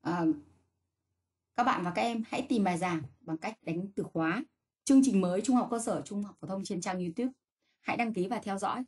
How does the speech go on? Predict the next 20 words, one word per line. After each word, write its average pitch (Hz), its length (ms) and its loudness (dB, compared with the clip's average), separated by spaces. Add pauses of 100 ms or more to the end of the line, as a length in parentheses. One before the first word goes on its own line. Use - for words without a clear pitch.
(540)
Trên 240 200 0
kênh 226 200 4
sẽ - 140 -2
có 165 200 -4
các 254 80 0
bài 214 160 0
giảng 165 240 -2
thuộc 160 160 -6
các - 160 -8
môn 196 160 -2
văn 185 120 -2
hóa 170 160 -4
cơ 208 100 -4
bản 185 340 -4
để 160 240 -2
chúng 151 200 -2
ta 175 180 -6
cùng 165 120 0
tham 175 140 -4
khảo. 170 240 -8